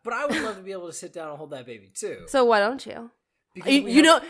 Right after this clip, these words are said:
Speaker 2: you know for sure I'm not gonna t-, s-, tell you we have laundry to fold.
Speaker 1: Because we have a shit ton of stuff to do.
Speaker 2: No, but I understand that. But that stuff is,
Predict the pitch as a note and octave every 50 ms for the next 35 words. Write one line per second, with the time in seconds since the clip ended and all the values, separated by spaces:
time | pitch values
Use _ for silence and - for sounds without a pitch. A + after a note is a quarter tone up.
0 | - - B3 C#4 E4+ F4+ D4+ C4+ B3+ C4 C#4 C#4 C4+ C4 B3 B3 - - - -
1 | A#3 A#3+ A#3 G3+ - G3 G3 G#3 G#3+ G#3 G#3 G#3+ G3 F#3+ F#3 - A3+ F#3 G#3 -
2 | A#3+ - - A#3 G#3+ G#3 G3 E3+ F3 F3 F3 F3 E3 E3 E3 E3 E3 E3 E3+ C3
3 | D3+ - - B2 A2 G#2 B2+ - - - - F3+ F#3 F3 D3 C#3+ D3 C3+ B2+ C3
4 | D#3 D3+ - - - - - - F#3+ F#3 F#3 - F3+ D#3+ C#3 F#3+ B3+ G#3+ F#3+ F#3
5 | F3+ B2+ - - - A#2+ _ - - - _ _ _ _ _ _ - - - G#4
6 | G4+ F4 - - D#4+ E4+ F4 F#4 F#4 - G#4 G#4 F4+ - - - - A3+ A3+ G#3
7 | F#3 - - _ _ _ _ _ - C4 B3 A#3 - - C4+ C4 A#3+ A3 G3+ -
8 | - -